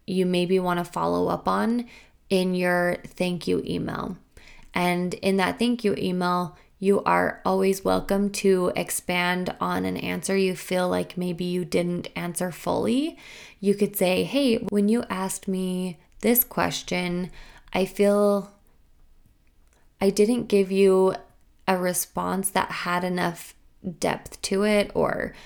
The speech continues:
information that I felt was necessary to share. So what I would have included is this," and then provide a brief response. We don't want to be writing huge paragraphs by any means in our thank you email,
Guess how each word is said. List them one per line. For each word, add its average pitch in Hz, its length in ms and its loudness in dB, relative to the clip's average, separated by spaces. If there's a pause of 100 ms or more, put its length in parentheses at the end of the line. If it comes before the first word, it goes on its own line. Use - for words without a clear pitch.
(300)
information 185 720 0
that 190 120 2
I 185 120 0
felt - 260 0
was 180 160 -2
necessary 180 580 0
to 175 140 -8
share. 180 500 0 (380)
So - 180 2
what 190 240 2
I 180 140 2
would 190 220 2
have 185 360 2
included 180 920 4 (260)
is 165 480 2 (300)
this," - 540 -6 (120)
and 180 160 -6
then 170 180 -6
provide - 520 -2
a 175 80 -2
brief 170 800 -4 (200)
response. - 800 -4 (120)
We 185 100 0
don't 180 160 -4
want 180 160 -4
to 185 60 -4
be 180 340 -2
writing 170 400 -2
huge 175 340 -2
paragraphs 175 600 0
by 175 140 -2
any 175 260 -2
means 175 320 -2
in 180 100 -2
our 170 140 -2
thank 165 300 -4
you 196 100 0
email, 233 440 0